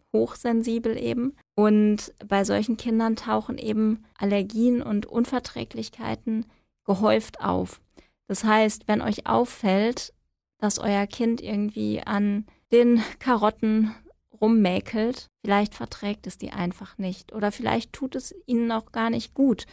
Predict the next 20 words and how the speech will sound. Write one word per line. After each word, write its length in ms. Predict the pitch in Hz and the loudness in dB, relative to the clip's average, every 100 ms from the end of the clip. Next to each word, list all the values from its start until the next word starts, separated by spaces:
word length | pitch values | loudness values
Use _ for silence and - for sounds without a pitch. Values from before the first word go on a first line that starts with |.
| - _ | -20 _
Es 260 | - 226 220 | -2 2 4
muss 260 | 247 285 | 4 4
noch 160 | 247 220 | 0 0
nicht 160 | 247 233 | -2 0
mal 80 | |
eine 120 | 220 226 | 0 0
Unverträglichkeit 960 | 233 233 - 208 196 185 - 196 - | -4 -6 -8 -12 -10 -12 -12 -14 -14
sein, 300 | - 175 175 | -10 -8 -6
aber 260 | 190 202 202 - _ - | -4 -4 -6 -10 _ 0
wenn 140 | 220 | 2
es 140 | 240 - | 2 0
das 140 | 220 | -4
einfach 340 | 226 214 220 - | -4 -4 -4 -6
nicht 200 | 202 208 | -4 0
mag, 640 | 185 185 196 254 285 - _ - | 0 2 2 0 -4 -14 _ -16
es 180 | - - | -10 -4
gibt 340 | 247 - - 214 | -4 -6 -18 -20
<laughs> 340 | 196 240 - _ _ - | -14 -14 -16 _ _ -2
lustigerweise 1040 | 208 240 - 214 196 190 185 214 240 240 - | 2 2 0 0 2 2 2 2 0 -2 -6
sogar 600 | 226 202 196 202 220 | -10 -6 -2 -2 -2